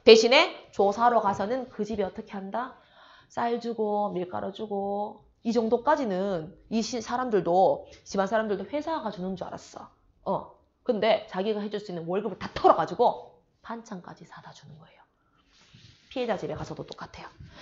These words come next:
모든 것은 법대로 투명하게 다 합니다. 열심히 공부해가지고. 하면서도 남은 돈은 지 사비 털어가지고, "아이고, 이 할머니밖에 안 계십니-,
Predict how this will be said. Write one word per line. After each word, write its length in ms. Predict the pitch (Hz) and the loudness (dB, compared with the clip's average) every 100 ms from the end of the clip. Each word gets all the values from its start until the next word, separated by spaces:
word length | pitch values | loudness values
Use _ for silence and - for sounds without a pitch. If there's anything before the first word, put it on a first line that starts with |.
| - - - | -20 -20 -2
모든 340 | - 233 320 330 | 8 10 10 10
것은 240 | 254 190 | 8 6
법대로 320 | 185 - 202 | 0 0 -2
투명하게 540 | - - 440 494 466 247 | -4 4 8 10 8 6
다 140 | - | -2
합니다. 300 | 185 170 - - - | -6 -8 -10 -10 -2
열심히 340 | 196 - 330 | 2 4 4
공부해가지고. 680 | 180 165 170 160 180 - - - | 2 2 0 0 -4 -8 -16 0
하면서도 760 | - 330 269 208 170 - - - 185 | 4 6 4 6 8 8 6 -8 -2
남은 260 | 226 220 | 0 0
돈은 180 | 170 165 | -4 -6
지 120 | 202 | -8
사비 260 | 185 160 175 | -6 -6 -6
털어가지고, 640 | - 180 170 175 240 208 - - - - - | -2 -2 -2 0 2 2 -2 -12 -12 -12 -6
"아이고, 840 | 254 240 240 226 226 220 220 226 - - | -6 -2 0 0 0 -2 -2 -6 -10 -10
이 60 | |
할머니밖에 560 | 233 294 311 294 196 180 | -8 -6 -4 -4 -6 -6
안 100 | 175 | -8
계십니-, 380 | 196 254 262 | -8 -8 -8